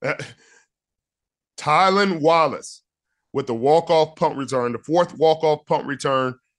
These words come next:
in N F L hi-, history, but it's the second this season because everybody saw when the Jets, um, Xavier Gipson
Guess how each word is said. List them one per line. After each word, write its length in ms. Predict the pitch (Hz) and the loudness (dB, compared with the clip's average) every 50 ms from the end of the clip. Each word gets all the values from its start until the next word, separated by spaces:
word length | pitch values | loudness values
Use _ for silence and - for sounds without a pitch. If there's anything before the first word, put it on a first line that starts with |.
| _ _ | _ _
in 120 | - 135 143 | -4 -2 0
N 140 | 139 143 147 | 2 2 0
F 140 | 139 - - | 0 2 2
L 180 | 143 139 135 | 4 4 4
hi-, 160 | 131 139 151 127 - | 2 0 -4 -4 -4
history, 400 | 151 160 160 151 - - 120 120 | -2 -2 -2 -2 -4 -6 -6 -6
but 120 | 117 135 131 | -6 -6 -6
it's 120 | 127 - | -6 -6
the 80 | 139 127 | -8 -4
second 400 | - 180 180 170 - 135 123 131 | 0 0 0 2 2 0 0 0
this 180 | 156 151 - | -2 -2 0
season 400 | - 165 175 160 135 127 120 135 | 0 0 2 2 0 -2 -4 -6
because 340 | 123 123 120 143 139 131 131 - _ _ _ - | -6 -6 -4 -2 -4 -4 -4 -10 _ _ _ -4
everybody 460 | 143 151 156 156 147 151 151 147 139 | -2 -2 -2 -2 -2 -2 -2 -2 -2
saw 420 | 139 - 170 170 170 160 143 143 - _ _ _ _ _ _ _ | -2 0 2 2 4 2 2 0 -4 _ _ _ _ _ _ _
when 260 | - 139 143 151 147 | -6 -2 0 2 2
the 100 | 143 143 | 2 0
Jets, 560 | 131 117 143 175 190 160 - - - - - _ _ _ _ _ _ | 0 2 2 4 4 4 2 -2 -8 -12 -12 _ _ _ _ _ _
um, 460 | - 131 131 127 127 123 117 117 107 95 | -8 -6 -4 -2 -2 -4 -4 -6 -8 -10
Xavier 600 | 123 127 120 131 156 156 151 151 156 151 147 135 | -10 -10 -4 0 0 0 0 0 0 0 0 -2
Gipson 640 | 117 110 156 180 190 - - - 143 131 123 117 | -2 -2 -2 -2 -2 -4 -4 -4 -2 -2 -4 -6